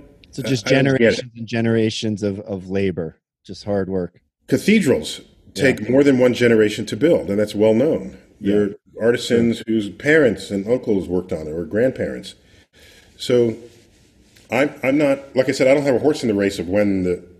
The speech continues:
Speaker 2: the Sphinx or the pyramids were built, but the wheel was known well before twelve thousand years ago,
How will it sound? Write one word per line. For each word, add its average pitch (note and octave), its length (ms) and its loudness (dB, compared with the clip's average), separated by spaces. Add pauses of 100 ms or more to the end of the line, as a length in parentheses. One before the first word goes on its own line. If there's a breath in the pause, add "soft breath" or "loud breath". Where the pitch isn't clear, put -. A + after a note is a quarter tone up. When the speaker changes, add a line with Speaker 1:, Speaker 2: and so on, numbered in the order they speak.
(480)
Speaker 2:
the E2 80 -8
Sphinx - 400 -4
or F2 60 -4
the E2 80 -8
pyramids G2 360 -4
were D2+ 80 -14
built, B2+ 340 2 (600 loud breath)
but A#2+ 360 2
the A#2 80 4
wheel C3 360 4
was A2 200 0
known G2+ 640 0
well F#2+ 220 2
before F#2+ 400 0 (280)
twelve F#2 240 -2
thousand F2+ 300 0
years F2+ 220 -4
ago, F2+ 320 -2